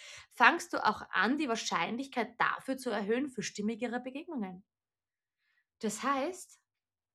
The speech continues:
ganz wichtig, ein Nein ist nicht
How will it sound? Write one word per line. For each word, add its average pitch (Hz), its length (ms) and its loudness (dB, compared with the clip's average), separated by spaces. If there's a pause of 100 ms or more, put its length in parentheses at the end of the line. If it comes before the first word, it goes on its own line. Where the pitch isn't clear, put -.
(260)
ganz - 240 -6
wichtig, 339 300 -4 (760)
ein 190 240 2
Nein 208 340 4 (280)
ist - 280 -6 (200)
nicht 277 440 2